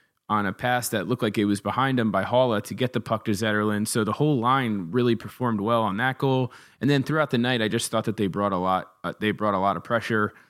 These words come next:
and they looked like they kinda gelled together. That could be a line that you could maybe see as a legit third line. I mean,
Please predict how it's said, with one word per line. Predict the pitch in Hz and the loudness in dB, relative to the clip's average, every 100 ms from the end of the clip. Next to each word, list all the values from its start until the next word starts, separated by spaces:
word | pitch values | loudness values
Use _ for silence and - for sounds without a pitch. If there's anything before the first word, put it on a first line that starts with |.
| _ _ | _ _
and | - 101 | -2 0
they | 92 | 2
looked | 113 131 | 0 0
like | 127 - | -2 0
they | 101 | -2
kinda | 120 117 101 | -2 -2 -2
gelled | 107 113 107 | -2 -2 -2
together. | 104 95 123 127 101 | -6 -4 -2 0 0
That | 101 110 | 0 -2
could | 131 | 0
be | 123 | 0
a | 110 | 0
line | 98 107 113 | 2 2 2
that | 107 - | 0 0
you | 98 | -2
could | 113 95 - _ _ - | -2 -6 -12 _ _ 0
maybe | 113 117 | 2 4
see | 110 - 110 120 123 | 2 0 0 2 2
as | 104 | 0
a | 104 98 87 | -2 -2 -2
legit | 107 107 101 104 123 - | -2 -2 -2 0 -2 -4
third | - - 120 117 98 | -6 0 2 2 0
line. | 117 110 87 | 0 0 -2
I | |
mean, | 98 101 | -4 -4